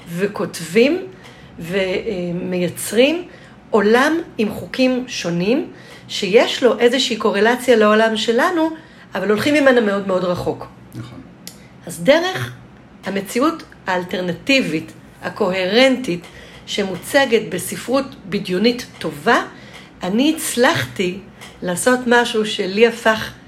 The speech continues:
Speaker 1: רגיל והבנתי שהוא לא רגיל, שזה לדמיין את העולם מאות שנים קדימה, ולדמיין את עצמי בעולם בעוד מאות שנים קדימה, ושזה יהיה הגיוני. זה לא far-fetched, זה לא חלום עקום.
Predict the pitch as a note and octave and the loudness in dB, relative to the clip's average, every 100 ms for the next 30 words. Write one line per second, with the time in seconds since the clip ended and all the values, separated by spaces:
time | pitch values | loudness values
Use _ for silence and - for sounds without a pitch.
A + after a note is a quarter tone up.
0 | - - E3+ F3+ G#3+ A#3+ F#3+ F3+ F#3+ G3+ | -20 -8 -6 -2 0 0 0 -4 -2 -4
1 | G#3 G#3+ G#3 G3+ G#3 D4+ F4 C4 A#3 B3 | -2 -2 -2 -2 2 4 2 2 4 4
2 | B3 - - - - G#3 G#3 F#3+ F#3+ G#3+ | 0 -10 -20 -16 -8 -2 0 0 0 2
3 | C4 C#4+ A3 F#3 A3 A#3+ A#3+ F#3+ - A#3 | 4 4 2 4 4 4 0 -4 0 0
4 | A#3+ A3+ G#3+ G#3 E3 F3+ C#4+ F4 F#4 - | 2 2 0 0 -2 0 0 0 -4 -10
5 | - - F#3 G3+ F3 F#3 G#3+ A#3+ A#3+ - | -20 -12 -4 -2 0 0 2 2 2 -6
6 | - F3+ F#3+ A#3 C#4 C#4+ C#4+ C4+ C4+ C4+ | -6 0 2 4 4 4 2 4 4 4
7 | C4+ C4+ C4+ C4+ C#4 C#4+ C#4 D4+ F4 F4 | 4 2 2 -4 -4 -4 -2 0 0 -2
8 | - - - A3 - A#3 G3+ G#3+ A#3+ C4+ | -14 -20 -4 -2 2 2 2 4 4 4
9 | F3+ G3 F3+ G3 F#3+ - - - - - | 2 0 2 2 2 -2 -16 -20 -20 -20
10 | - E3+ G#3+ C#4 C4+ A#3+ A3+ - F3+ - | -10 0 4 4 4 2 2 0 0 0
11 | - - E3 F#3+ A3+ B3 A#3+ - - - | -8 -8 -4 0 2 2 0 -6 -12 -2
12 | G#3 G#3+ G#3+ G#3 - D#3+ C#3+ | 2 4 4 2 0 -2 -2